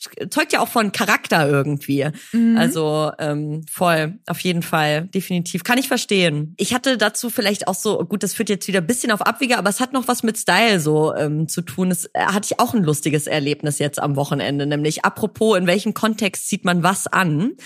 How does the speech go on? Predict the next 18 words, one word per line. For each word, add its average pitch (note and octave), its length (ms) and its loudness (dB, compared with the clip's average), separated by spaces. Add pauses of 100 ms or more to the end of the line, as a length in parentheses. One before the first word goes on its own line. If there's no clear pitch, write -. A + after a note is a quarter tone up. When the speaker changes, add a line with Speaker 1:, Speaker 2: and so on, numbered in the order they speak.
(340)
Speaker 1:
und G#3 140 6
Speaker 2:
Mhm. A#3 60 6
Speaker 1:
passt - 200 2
das G3 120 0
dann F3+ 180 2
dahin F#3 300 4
oder D#3 180 2
nicht? F3+ 420 0
Ich, F#3+ 140 -2
wir G3 140 0
hatten A#3 180 0
nämlich A3+ 220 0
auch A#3+ 120 0
ein B3 140 2
lustiges, A#3 920 0
ähm, F#3+ 340 2
Zusammentreffen C4+ 880 -2 (280)
mit, G3+ 280 -2